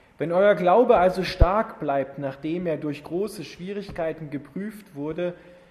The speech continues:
wird er euch viel Lob und Herrlichkeit und Ehre einbringen, an dem Tag, an dem Jesus Christus der ganzen Welt offenbart werden wird. Ihn liebt ihr,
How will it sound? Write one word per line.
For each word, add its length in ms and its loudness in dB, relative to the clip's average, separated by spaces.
wird 200 -4
er 120 0
euch 280 -2
viel 340 -8
Lob 400 -2
und 140 -8
Herrlichkeit 1040 -8
und 300 -8
Ehre 400 -6
einbringen, 800 -8
an 200 -8
dem 300 -2
Tag, 400 -4
an 140 -4
dem 240 -6
Jesus 480 -10
Christus 500 -8
der 120 -8
ganzen 580 -8
Welt 400 -6
offenbart 680 -4
werden 300 -6
wird. 320 -18
Ihn 320 -2
liebt 540 -4
ihr, 340 -4